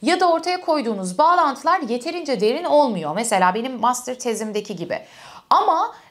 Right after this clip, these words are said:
orada bir yaratıcılık var, bir özgünlük var. O zaman da hocalarımın hoşuna giden şey o özgünlüktü zaten. Yani daha önce bir arada düşünülmeyen kavramları bir araya getirerek bakıyorsun.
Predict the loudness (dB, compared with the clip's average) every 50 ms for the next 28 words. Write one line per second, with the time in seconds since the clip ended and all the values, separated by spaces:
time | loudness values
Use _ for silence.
0 | _ 2 4 4 4 4 4 4 4 6 4 4 2 0 -4 -4 -2 -2 -4 -2
1 | -2 0 0 0 0 -2 -2 0 0 0 -2 -2 -6 -8 -8 -8 -8 -6 -4 -2
2 | 0 0 0 0 -2 -2 -2 -2 -2 -2 -2 -2 0 0 2 2 0 0 0 -2
3 | -4 -6 -6 -6 -6 -6 -6 -4 -2 -2 -2 -2 -2 -2 0 0 2 2 0 0
4 | -2 -2 -2 -4 -4 -4 -4 -6 -8 -10 -6 -2 0 0 0 0 -2 -4 -4 -2
5 | 0 2 2 2 2 2 0 0 2 2 2 0 0 -2 -4 -4 -2 -2 0 0
6 | 2 2 0 0 -2 -4 -8 -8 -6 -6 -4 -2 0 0 0 -2 -2 2 2 2
7 | 4 4 2 0 0 0 -2 -2 0 2 2 2 2 2 0 -2 -2 -6 -8 -4
8 | -4 -2 -2 -2 -2 -4 -4 -6 -8 -6 -8 -8 -8 -8 -8 -10 -12 -18